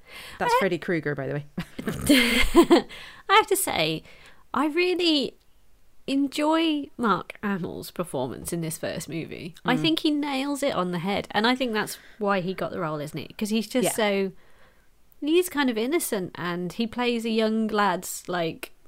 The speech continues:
Speaker 2: sort of inquisitive and, you know, yearns for nature really well, I think. And I never noticed that before, but I really noticed that this time.
Speaker 1: Well, no, that's what I noticed, because he k-, kind of, you know, 'cause I think he's only a teenager in it,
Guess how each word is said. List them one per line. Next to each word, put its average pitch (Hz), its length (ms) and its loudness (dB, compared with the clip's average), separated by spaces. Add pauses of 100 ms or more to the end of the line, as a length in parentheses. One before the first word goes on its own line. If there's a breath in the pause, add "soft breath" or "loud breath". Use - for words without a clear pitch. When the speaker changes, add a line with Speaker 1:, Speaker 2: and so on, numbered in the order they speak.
(220)
Speaker 2:
sort 180 220 -12
of 139 140 -12 (360)
inquisitive 214 880 2
and, 180 460 -6
you 196 140 -4
know, 170 100 -2
yearns 185 580 0
for 185 280 -4
nature 185 440 -2
really 170 240 -4
well, 160 220 -4
I 151 80 -6
think. - 360 -12
And 175 200 -8 (360 loud breath)
I 214 60 2
never 269 240 6
noticed 294 420 4
that - 140 0
before, - 260 -8
but 170 80 0
I - 40 0
really 214 480 2
noticed 208 420 -2
that - 120 -6
this - 160 -14
time. 160 320 -10 (520 loud breath)
Speaker 1:
Well, 254 160 0
no, 247 200 2
that's 254 280 -2
what 226 120 -2
I 240 160 0
noticed, 170 500 0
because 180 360 -4
he 208 380 -6
k-, - 180 -12
kind 247 240 -2
of, 220 180 -4 (300)
you 202 80 -8
know, 131 60 -8
'cause - 120 -12
I 196 40 -2
think 262 180 -2
he's 240 120 -4
only 175 200 0
a 156 40 -2
teenager 151 540 -2
in 156 80 -4
it, 190 180 -4